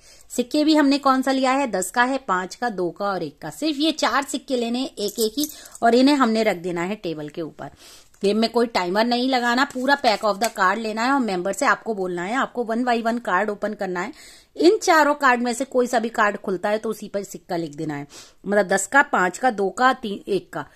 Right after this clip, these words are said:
इन चारों में से जो कार्ड खुलेगा उसी पर ही वो सिक्का रख देंगे। जैसे कि ठीक है, one by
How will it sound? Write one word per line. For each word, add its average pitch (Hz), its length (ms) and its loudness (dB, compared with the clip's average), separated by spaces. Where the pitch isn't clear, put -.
इन 320 180 4
चारों 285 300 4
में 262 100 0
से 311 160 -2
जो 240 200 0
कार्ड 247 280 2
खुलेगा 208 380 -2
उसी 254 300 -6
पर 240 160 -2
ही 233 120 -6
वो 226 120 -6
सिक्का - 340 -10
रख 180 120 -6
देंगे। 143 260 -14
जैसे 175 260 -8
कि 214 220 -16
ठीक 214 180 -12
है, 202 80 -12
one 180 180 -4
by 190 120 0